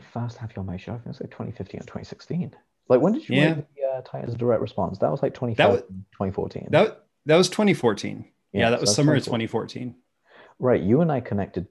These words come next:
Speaker 1: prior to that, but I got you on my, no, I got you on my show in twenty fourteen, 'cause, like, this show's been running since two thousand and twelve.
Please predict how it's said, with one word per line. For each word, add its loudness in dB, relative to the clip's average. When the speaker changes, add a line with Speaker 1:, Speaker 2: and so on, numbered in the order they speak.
Speaker 1:
prior 2
to -10
that, -6
but 0
I 2
got 2
you 2
on -2
my, -4
no, 0
I 0
got 2
you 0
on 0
my 2
show -2
in -2
twenty -4
fourteen, -4
'cause, 0
like, 4
this 2
show's 2
been 0
running 0
since -10
two -10
thousand -6
and -8
twelve. -6